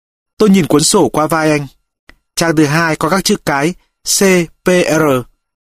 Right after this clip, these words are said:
Tiếp theo chừng hai ba trang là những con số dày đặc. Trên những trang khác là các từ Argentina, Costa Rica, Sao Paulo. Ông suy nghĩ như thế nào về những trang giấy này?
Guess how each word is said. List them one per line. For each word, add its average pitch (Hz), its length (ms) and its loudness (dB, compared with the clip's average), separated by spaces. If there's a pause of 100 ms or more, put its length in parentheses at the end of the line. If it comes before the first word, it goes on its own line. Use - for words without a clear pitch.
(260)
Tiếp 254 160 2
theo 202 200 0
chừng 147 220 0
hai 160 220 0
ba 160 160 -2
trang 160 280 -2
là 139 80 0
những 131 180 -2
con 170 120 0
số 147 220 2
dày 160 160 2
đặc. 127 200 -4 (800)
Trên 190 160 0
những 175 140 0
trang 180 180 0
khác - 380 -6
là - 60 -4
các - 240 -6
từ 143 260 2 (360)
Argentina, 160 720 -2 (560)
Costa 185 420 -2
Rica, 160 460 -2 (320)
Sao - 240 -2
Paulo. 160 400 2 (1200)
Ông 147 160 0
suy 156 140 0
nghĩ 143 160 0
như 165 120 2
thế 160 120 0
nào 147 260 0
về 127 80 0
những 139 140 -4
trang 156 160 -2
giấy 139 160 0
này? 139 280 -2